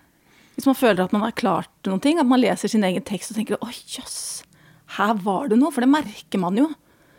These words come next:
Og det er det jeg tenker man kanskje må finne motivasjonen i også, da, sånn som du sier,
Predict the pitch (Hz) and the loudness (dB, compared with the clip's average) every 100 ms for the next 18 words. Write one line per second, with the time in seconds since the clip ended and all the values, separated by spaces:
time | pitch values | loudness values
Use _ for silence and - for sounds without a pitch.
0 | _ 240 233 220 - 277 - 214 214 220 | _ 2 4 4 4 4 4 0 0 -2
1 | 220 214 - 208 196 196 202 208 - 202 | -2 -2 0 0 0 -4 -4 -6 -6 -4
2 | 190 202 208 214 214 254 285 240 202 208 | -2 -2 2 2 4 4 2 2 -2 -2
3 | 226 202 196 | -2 -2 -2